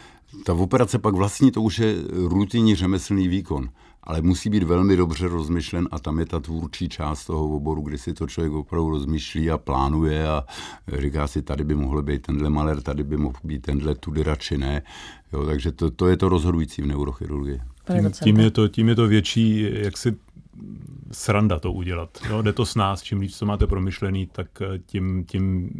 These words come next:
Speaker 3: je ten samotný výkon jednodušší, rychlejší a bezpečnější. Takže ta operace by neměla být v objevování něčeho neočekávaného, ale poznávání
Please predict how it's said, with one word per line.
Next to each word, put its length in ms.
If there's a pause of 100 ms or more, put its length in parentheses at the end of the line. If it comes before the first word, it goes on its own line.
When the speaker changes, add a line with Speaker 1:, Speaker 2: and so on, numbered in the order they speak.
Speaker 3:
je 180
ten 180
samotný 380
výkon 260
jednodušší, 500
rychlejší 560 (340)
a 40
bezpečnější. 600
Takže 260 (380)
ta 100
operace 380
by 100
neměla 300
být 220
v 120
objevování 540
něčeho 280
neočekávaného, 920
ale 160 (160)
poznávání 840